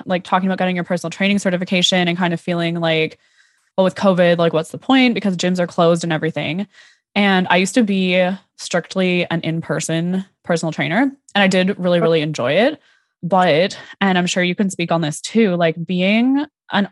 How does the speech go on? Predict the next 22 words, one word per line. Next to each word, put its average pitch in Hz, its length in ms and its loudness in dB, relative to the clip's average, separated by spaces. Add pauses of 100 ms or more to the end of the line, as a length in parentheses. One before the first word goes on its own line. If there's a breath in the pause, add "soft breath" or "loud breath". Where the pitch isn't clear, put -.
(100)
online 175 760 -2
coach, 175 500 -2 (380 soft breath)
especially 214 460 2
with 185 320 2
the 180 80 -2
community 165 380 0
we 165 60 2
have 160 440 0
at 156 300 0
Cut 175 160 -6
and 175 60 -6
Conquer 165 200 0
Fitness, 180 460 -4
like, 185 200 0 (520)
the 196 260 2
amount 214 320 4
of 180 160 -2
value 185 540 0
that 175 220 0
we 170 200 -2
can 208 320 0
provide 165 720 0